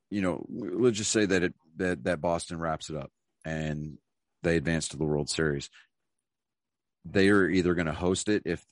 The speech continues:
if they face the Braves, because Boston's got a better, better, uh, better record, or, um, if the Dodgers win and advance to the World Series, then the Dodgers are gonna host the World Series. But so either way,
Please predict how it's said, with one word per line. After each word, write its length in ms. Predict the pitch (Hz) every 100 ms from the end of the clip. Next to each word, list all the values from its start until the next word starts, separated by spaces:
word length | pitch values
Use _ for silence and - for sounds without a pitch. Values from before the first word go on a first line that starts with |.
| -
if 180 | 85
they 140 | - 85
face 300 | - 85 -
the 100 | 73
Braves, 400 | 80 80 90 -
because 340 | 82 - 76 71 -
Boston's 520 | - 78 78 - 80
got 140 | 82 73
a 40 |
better, 300 | 80 76 82 87 _ -
better, 340 | 80 90 90
uh, 300 | 80 78 76 -
better 200 | 87 92
record, 360 | 78 - 82 - _ _ _ _ _ _ _ -
or, 380 | 147 98 117 - _ _ _ _ _ _ _ _ _ _ _ _ _ _ _ -
um, 320 | 92 87 82
if 240 | 90 85
the 80 | -
Dodgers 480 | 82 92 107 92 78
win 320 | 80 78 76
and 120 | 76
advance 400 | 76 69 76 76
to 80 | -
the 80 | 71
World 260 | 73 73 69
Series, 420 | - 73 73 67
then 400 | 76 73 71 76 _ -
the 60 |
Dodgers 440 | 76 90 95 82 71
are 40 |
gonna 200 | 73 71
host 220 | 71 71
the 80 | -
World 200 | 71 69
Series. 360 | - 69 65 - - - - _ _ _ -
But 300 | 85 78 -
so 280 | - - 82
either 240 | 82 127 90
way, 300 | 87 71